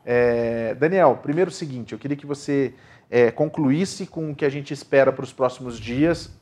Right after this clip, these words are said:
com toda essa situação, é, das cerimônias. Agora eles passam a contar dentro, dentro do, do protocolo, é, o de-, o dia um, dia dois, dia três, dia quatro, dia cinco, é assim que segue naquele protocolo que a gente di-, que a gente diz. Tem a viagem do Charles,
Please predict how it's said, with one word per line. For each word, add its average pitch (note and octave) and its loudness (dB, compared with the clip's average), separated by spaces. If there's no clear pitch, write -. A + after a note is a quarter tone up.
com C#3+ -6
toda C#3 0
essa C3+ -4
situação, C3+ -4
é, A#2+ 0
das C3+ 4
cerimônias. C#3+ 2
Agora D3 6
eles D3 0
passam D3 4
a - -16
contar C#3+ 2
dentro, C#3 2
dentro C#3+ -2
do, C3+ -2
do B2 -8
protocolo, C3+ 0
é, B2 6
o C3+ -2
de-, D3 2
o C3 -2
dia C3+ 6
um, G#3 2
dia D#3 4
dois, D3+ 2
dia D3 0
três, D3+ -2
dia C#3 0
quatro, C3+ 0
dia C3+ -2
cinco, D#3+ -6
é C#3 2
assim C#3+ -6
que D3 -8
segue C#3+ 2
naquele B2+ -4
protocolo B2 -2
que A#2+ -14
a B2 -10
gente A#2+ -18
di-, A#2 -16
que A#2+ -12
a A#2+ -2
gente B2 -10
diz. F#3+ -2
Tem A#3+ 4
a A#3+ 4
viagem F#3 6
do D#3 -4
Charles, C3+ 6